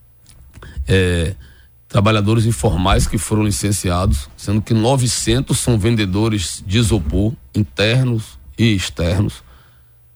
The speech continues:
Graças a Deus, satisfação. Amanhã cedo começa a distribuição dos kits, eles são distribuídos na arena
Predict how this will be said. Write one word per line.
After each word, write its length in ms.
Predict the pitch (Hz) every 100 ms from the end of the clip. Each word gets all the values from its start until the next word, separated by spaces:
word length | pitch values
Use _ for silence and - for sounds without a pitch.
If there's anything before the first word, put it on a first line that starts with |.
| -
Graças 400 | 220 123 117 -
a 60 | 101
Deus, 380 | 95 120 120 -
satisfação. 760 | - 104 - - 98 - 98
Amanhã 200 | 110 110
cedo 360 | 107 - 113 110
começa 560 | - 95 101 120 - 110
a 20 |
distribuição 560 | 101 - 101 98 95
dos 180 | 101 98
kits, 400 | - 90 107 -
eles 140 | 107 95
são 200 | - 120
distribuídos 760 | 110 - 127 101 92 120 123
na 140 | 98 98
arena 400 | 85 90 107